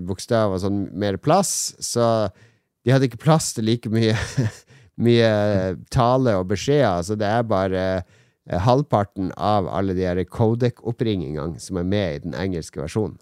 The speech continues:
av M S X to-versjonen, for det var ikke mer minne, det var ikke minne nok til å ha med alle.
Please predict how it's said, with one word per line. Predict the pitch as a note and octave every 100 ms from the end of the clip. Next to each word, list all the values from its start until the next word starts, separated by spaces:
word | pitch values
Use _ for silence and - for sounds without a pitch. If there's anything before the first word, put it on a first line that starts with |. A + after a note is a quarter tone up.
| _
av | E2 D2+
M | C#2+ E2
S | F2
X | F2+ -
to-versjonen, | - G2 F#2+ F2+ F2+ F#2 D2+
for | F2+
det |
var | G2
ikke | F#2 F#2+
mer | F#2 F2+
minne, | F#2 A2 G#2+
det | D2
var | F#2
ikke | G#2
minne | G2 A2 E2+
nok | C#2+ -
til | E2+
å |
ha | D#2
med | F2+ D2
alle. | F2+